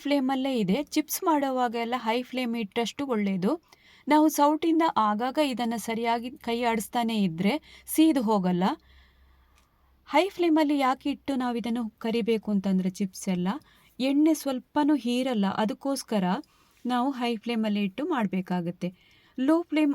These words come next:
ಅಥವಾ ಮೀಡಿಯಂ ಫ್ಲೇಮಲ್ಲಿ ಇಟ್ರೆ ನಿಮಗೆ ಎಣ್ಣೆ ತುಂಬನೇ ಹೀರ್ಕೊಳ್ಳುತ್ತೆ, ತುಂಬ ಟೈಮ್ ಹಿಡಿಯುತ್ತೆ. ಅದಕ್ಕೋಸ್ಕರ ಹೈ ಫ್ಲೇಮಲ್ಲಿ ಇಟ್ಟು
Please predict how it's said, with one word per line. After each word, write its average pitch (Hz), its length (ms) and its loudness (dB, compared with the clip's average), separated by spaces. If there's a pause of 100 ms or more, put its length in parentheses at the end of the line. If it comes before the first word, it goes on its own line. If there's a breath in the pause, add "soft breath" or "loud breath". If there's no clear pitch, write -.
(100)
ಅಥವಾ 285 260 0 (140)
ಮೀಡಿಯಂ 285 340 2
ಫ್ಲೇಮಲ್ಲಿ 254 400 -4 (100)
ಇಟ್ರೆ 240 300 -2
ನಿಮಗೆ 202 260 2 (160)
ಎಣ್ಣೆ 262 320 -2 (560 soft breath)
ತುಂಬನೇ 320 500 6 (100)
ಹೀರ್ಕೊಳ್ಳುತ್ತೆ, 233 760 0 (400 soft breath)
ತುಂಬ 302 240 4 (180)
ಟೈಮ್ 254 340 0
ಹಿಡಿಯುತ್ತೆ. 190 400 0 (140)
ಅದಕ್ಕೋಸ್ಕರ 294 600 -2 (120)
ಹೈ 240 100 0 (100)
ಫ್ಲೇಮಲ್ಲಿ 226 440 -4
ಇಟ್ಟು 202 140 -2